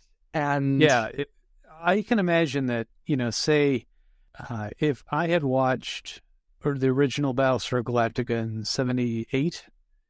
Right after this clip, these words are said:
Speaker 1: Mm-hmm.
Speaker 2: and then, and I was, say, in my twenties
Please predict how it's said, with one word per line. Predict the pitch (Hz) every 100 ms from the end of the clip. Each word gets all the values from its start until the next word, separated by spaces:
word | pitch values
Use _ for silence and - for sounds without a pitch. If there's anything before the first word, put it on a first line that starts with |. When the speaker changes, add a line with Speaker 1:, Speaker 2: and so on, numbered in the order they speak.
| -
Speaker 1:
Mm-hmm. | 131 131 135 139 _ _
Speaker 2:
and | 156 143 135
then, | 143 135 123 - _ _ _ _ _
and | 151 135
I | 143 151
was, | 147 143 135 117
say, | - 135 131
in | 131 127
my | 123
twenties | - - 127 110 - -